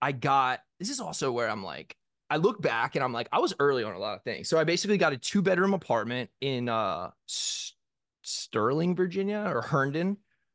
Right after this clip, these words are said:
And then I Airbnb'd the second bedroom. So then I got, like, a nightly rate, and then my effective rent was super low. And this was in twenty eleven. Like, people weren't really Airbnb-ing places. Like, I remember my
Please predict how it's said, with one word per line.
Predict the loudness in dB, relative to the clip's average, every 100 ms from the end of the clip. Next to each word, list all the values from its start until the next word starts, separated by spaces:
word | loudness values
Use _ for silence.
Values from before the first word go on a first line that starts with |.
| _ _ -2
And | 2 4
then | 4
I | 4 2 2
Airbnb'd | 2 2 2 0 0 -4 -4 -6
the | -6
second | -6 -6 -2
bedroom. | 0 2 0 -4 -6
So | -6 -2
then | 0 -2 -4 -6
I | -4
got, | 0 0 0
like, | -2
a | -2
nightly | 0 0 0 -2
rate, | 0 0 0 -2 -6
and | -4
then | -2
my | 0 0 -2
effective | -4 -4 -4 -2 -4 -2
rent | -2 -2 -4
was | -6 -4
super | -2 0 0
low. | 2 2 2 -4 -4
And | 0 2
this | 2
was | 0
in | 0 -2
twenty | -4 -2 0 0
eleven. | -2 0 -2 -4 -8
Like, | -12 -6
people | -2 2 2 2
weren't | 2 2 0
really | 0 2 4 2 -4 -6 -16 -20 _ -2
Airbnb-ing | -2 -2 -4 -4 -6 -6 -4
places. | -4 -2 -2 0
Like, | 0
I |
remember | 0 0 0
my | 0 -2 -6